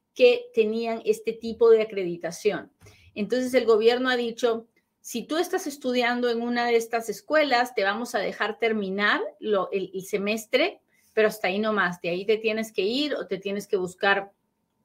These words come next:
otra escuela que tenga u-, otro tipo de acreditación,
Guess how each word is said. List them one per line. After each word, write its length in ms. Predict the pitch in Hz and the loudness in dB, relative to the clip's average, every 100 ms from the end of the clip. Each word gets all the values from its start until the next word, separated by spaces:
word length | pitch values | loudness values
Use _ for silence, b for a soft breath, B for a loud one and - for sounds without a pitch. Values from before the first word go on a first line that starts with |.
| _ | _
otra 300 | 202 202 208 | -2 2 0
escuela 540 | 202 - 202 202 208 202 - | 2 2 4 4 2 -2 0
que 400 | 196 196 196 - | 2 2 -2 0
tenga 600 | 208 208 202 196 185 - _ _ _ _ _ _ - _ _ _ | 2 2 2 2 0 -6 _ _ _ _ _ _ -20 _ _ _
u-, 120 | 226 - | -6 2
otro 360 | 208 214 202 | 2 4 0
tipo 260 | 208 180 196 | -2 -2 0
de 100 | 185 | 0
acreditación, 1000 | 180 165 160 170 175 269 262 262 269 | 0 -4 -4 -6 -4 2 4 4 -2